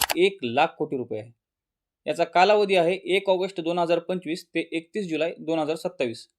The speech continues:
याचं लक्ष्य म्हणजे तीन पॉइंट पाच कोटी रोजगार निर्मिती, ज्यात एक पॉइंट ब्याण्णव कोटींना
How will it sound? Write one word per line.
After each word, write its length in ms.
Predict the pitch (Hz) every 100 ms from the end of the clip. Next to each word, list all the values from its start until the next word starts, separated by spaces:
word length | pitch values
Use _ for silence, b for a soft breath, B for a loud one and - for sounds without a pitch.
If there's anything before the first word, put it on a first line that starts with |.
| _ _ _ _ _ -
याचं 260 | 175 180
लक्ष्य 300 | 185 208 -
म्हणजे 300 | 233 196 185 214 _
तीन 180 | 208 226
पॉइंट 240 | 233 196 196 -
पाच 220 | 196 202
कोटी 260 | 196 196
रोजगार 300 | 185 180 175
निर्मिती, 460 | 165 170 160 156 151 - - 156
ज्यात 180 | 147 170 - _
एक 220 | 175 196 -
पॉइंट 220 | 170 170
ब्याण्णव 320 | 151 165 185
कोटींना 460 | 175 175 170 127 131